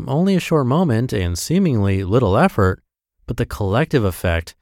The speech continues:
is what should really concern you. With each decision made, our ability to effectively make the right one decreases. In other words,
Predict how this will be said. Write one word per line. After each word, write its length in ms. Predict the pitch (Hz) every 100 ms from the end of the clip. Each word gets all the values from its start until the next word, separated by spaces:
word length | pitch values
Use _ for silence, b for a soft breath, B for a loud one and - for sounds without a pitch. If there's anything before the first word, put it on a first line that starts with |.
| _ -
is 140 | 92
what 140 | 92 92
should 160 | 92
really 360 | 87 104 117 95
concern 500 | 90 87 - 95 95
you. 180 | 82 - _ _ _ _ _ -
With 200 | 110 -
each 240 | 143 -
decision 500 | - - 131 113 104
made, 340 | 117 117 95 98
our 220 | 110 117 107
ability 460 | 87 113 135 113
to 160 | 98 90
effectively 560 | - 120 113 107 104
make 320 | 90 95 117 -
the 100 | 82
right 260 | 87 127
one 300 | 143 170 175 - _ _ _ _
decreases. 800 | 92 104 - 90 78 82 80 - _ _ _ _ _ _ _ _
In 140 | 135
other 160 | 165 151
words, 340 | 127 123 -